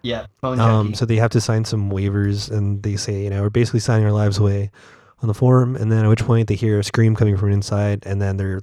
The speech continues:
Speaker 2: then they're pumped. They're like, "Oh, okay, yeah, let's do it."
Speaker 1: Then they're sold.
Speaker 2: <clears throat>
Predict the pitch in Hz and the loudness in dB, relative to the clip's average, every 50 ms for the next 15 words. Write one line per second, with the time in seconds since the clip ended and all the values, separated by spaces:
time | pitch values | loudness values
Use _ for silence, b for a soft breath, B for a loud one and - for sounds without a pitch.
0 | - - - 107 110 107 107 104 95 87 - - 104 90 85 90 - - 95 87 | -12 -14 -4 0 0 2 2 2 0 -2 -4 -6 -8 -8 -8 -8 -8 -8 -8 -8
1 | 87 - - - 104 90 85 95 - 120 104 95 98 98 - 104 98 - - 113 | -10 -12 -10 -6 -6 -6 -6 -6 -6 -8 -8 -8 -12 -14 -14 -14 -14 -14 -14 -12
2 | 107 107 - - 123 135 147 147 131 120 113 - - - 117 110 107 104 104 101 | -12 -12 -12 -8 -4 -4 -2 -2 -2 -4 -6 -6 -6 -6 -6 -6 -8 -10 -12 -12
3 | - | -14